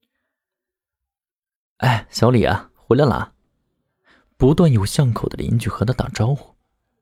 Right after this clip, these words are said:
张老头说：“你这提前过冬了呀？”李贺说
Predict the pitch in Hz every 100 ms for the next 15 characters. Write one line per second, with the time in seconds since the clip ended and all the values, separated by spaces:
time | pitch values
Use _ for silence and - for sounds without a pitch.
0 | _ _ _ _ _ - 127 123 104 101
1 | 98 - - _ _ _ _ _ _ _
2 | _ _ _ _ _ _ _ _ 117 135
3 | 165 131 165 - 147 160 117 98 123 151
4 | 107 - - - _ _ _ _ _ _
5 | _ _ _ _ _ _ 117 98 101 -
6 | -